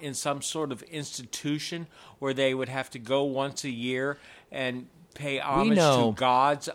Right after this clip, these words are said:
Speaker 1: of their game? No. Uh, that Barry Bonds can buy box seats at every symphony orchestra in the world.
Speaker 2: Do you think he ever
Speaker 1: And
Speaker 2: goes?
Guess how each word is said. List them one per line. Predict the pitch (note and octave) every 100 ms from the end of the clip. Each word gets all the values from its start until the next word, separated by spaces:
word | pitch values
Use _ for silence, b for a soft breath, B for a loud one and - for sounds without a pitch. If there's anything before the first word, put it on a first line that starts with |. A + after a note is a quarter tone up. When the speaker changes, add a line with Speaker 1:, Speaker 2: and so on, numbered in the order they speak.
| -
Speaker 1:
of | C3+ B2+ C3 B B B
their | - C#3
game? | B2+ C3+ D3 F3 F#3
No. | F#3 G3+ A3 D#3+ - B B B -
Uh, | C4+ D#3 D3
that | C3+ D3 C#3 - _ _ _ _
Barry | G3 E3 D#3 C3+ D#3+ F3
Bonds | D3+ G#2 C#3+ D#3 F3 E3
can | - E3 D3+ C#3 -
buy | C3+ G2+ C#3 C#3+ C#3
box | G#2+ C3+ D3 D#3+ -
seats | - - F3 F#3 -
at | D#3 C#3+
every | D#3 D3+ C#3+
symphony | - E3+ D#3+ D3+
orchestra | B2 D3 D3+ E3+ D#3 - E3+
in | - C3+
the | A#2+
world. | A2 G2 A#2+ B2+ C#3 D#3 E3+
Speaker 2:
Do | C3
you |
think | D#3 D#3
he | D3+
ever | C#3
Speaker 1:
And | C3
Speaker 2:
goes? | A2+ A#2+ D#3 -